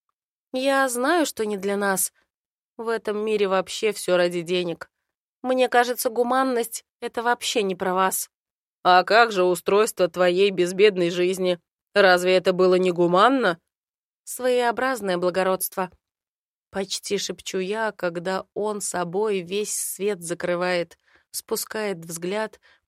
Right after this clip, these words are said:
прямо мне на коленки. Тянет руку, и я уже готова сопротивляться, когда он чуть касается ног, затянутых в капрон. А он только тетрадь забирает.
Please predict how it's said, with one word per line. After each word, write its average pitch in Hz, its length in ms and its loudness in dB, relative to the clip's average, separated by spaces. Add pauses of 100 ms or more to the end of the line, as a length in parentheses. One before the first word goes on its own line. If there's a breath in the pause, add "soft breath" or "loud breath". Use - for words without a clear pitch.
прямо 202 520 -2
мне 185 340 -2
на 185 120 -4
коленки. 185 720 -8 (460)
Тянет 233 460 -4
руку, 208 460 -2 (260 soft breath)
и 220 60 -4
я 208 320 0
уже 196 220 -2
готова 190 460 -2
сопротивляться, 185 1200 -4 (300 soft breath)
когда 185 460 -4
он 202 280 -6
чуть 208 300 -12
касается 196 720 -6
ног, 196 460 -4 (220 soft breath)
затянутых 175 840 -2
в - 100 -20
капрон. 180 540 -6 (580)
А 208 200 -2
он 220 280 -6
только 208 460 -6
тетрадь 202 500 -2
забирает. 185 680 -4